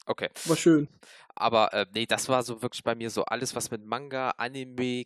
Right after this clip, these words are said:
Speaker 1: Comics, als das wirklich, boah, leck mich am Arsch, wann war das denn? Mit so dreizehn, vierzehn angefangen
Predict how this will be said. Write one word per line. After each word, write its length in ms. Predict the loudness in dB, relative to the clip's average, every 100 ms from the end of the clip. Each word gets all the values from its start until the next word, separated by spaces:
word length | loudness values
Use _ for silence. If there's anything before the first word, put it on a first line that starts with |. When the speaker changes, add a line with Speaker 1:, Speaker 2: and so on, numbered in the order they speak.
| -4
Speaker 1:
Comics, 560 | 2 2 2 -6 -6
als 180 | -8 -8
das 160 | -8 -6
wirklich, 340 | -8 -8 -14
boah, 500 | -12 -12 -10 -12 -12 -12
leck 300 | -16 -18 -18
mich 140 | -14
am 100 | -14
Arsch, 320 | -8 -6 -6 -12
wann 140 | -14 -12
war 160 | -10
das 180 | -10 -10
denn? 220 | -10 -10
Mit 180 | -12 -10
so 240 | -6 -6 -8 _ -20
dreizehn, 480 | -10 -8 -6 -10
vierzehn 580 | -4 -2 -2 -2 -8 -10 _ _
angefangen 540 | -2 0 0 -4 -6